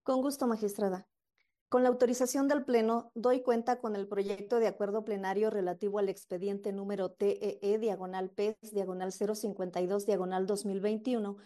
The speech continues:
que somete a su consideración la magistrada Almadelia Eugenio Alcaraz.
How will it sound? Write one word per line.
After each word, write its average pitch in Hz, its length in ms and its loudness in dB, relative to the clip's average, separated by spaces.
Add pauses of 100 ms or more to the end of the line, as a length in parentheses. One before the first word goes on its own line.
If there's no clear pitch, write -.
(180)
que 262 140 4
somete 262 420 2
a 277 80 2
su 262 160 -2
consideración 208 880 -2
la 214 160 -2
magistrada 220 640 -2
Almadelia 190 560 -2
Eugenio 180 320 -6
Alcaraz. 165 520 -6